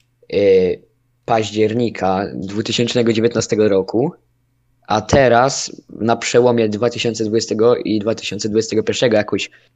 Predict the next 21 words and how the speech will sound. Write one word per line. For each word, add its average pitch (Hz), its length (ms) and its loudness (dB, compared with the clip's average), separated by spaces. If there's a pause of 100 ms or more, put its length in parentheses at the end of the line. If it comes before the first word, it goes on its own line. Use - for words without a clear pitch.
(160)
e, - 80 -4 (240)
koniec 117 380 -4
grudnia, 117 340 -6
początek 113 540 -12
stycznia, 113 560 -4 (420)
usunęli 147 580 2
mi 113 120 2
ten 101 200 -4
kanał 98 520 -6 (420)
i 117 380 -2 (500)
<clears throat> - 540 -4
jakby 113 560 2 (640)
nie 113 180 0
miałem, 131 380 4
nie 117 120 2
miałem 127 180 2
dostępu 127 380 0
do 117 80 2
tego 120 220 2
kanału 123 460 2
przez - 540 0